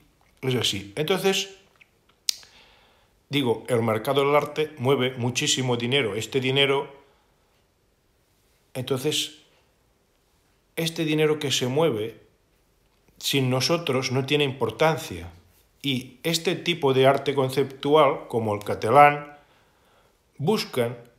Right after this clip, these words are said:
en realidad jugar y reír, o, o el Bansky, reírse con nuestra intervención, reírse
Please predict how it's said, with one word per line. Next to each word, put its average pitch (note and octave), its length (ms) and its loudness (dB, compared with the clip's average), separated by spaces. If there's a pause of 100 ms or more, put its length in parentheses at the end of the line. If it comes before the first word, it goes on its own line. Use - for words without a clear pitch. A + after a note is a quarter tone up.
en C#3 140 -4
realidad C3+ 520 0
jugar D3 800 4
y C3 140 -2
reír, C#3 480 2
o, A#2+ 280 2
o A#2+ 160 4
el A2 80 4
Bansky, C3 800 4
reírse D3 840 2 (760)
con A#2+ 420 0
nuestra D3 520 0
intervención, D3 760 4
reírse C#3+ 720 2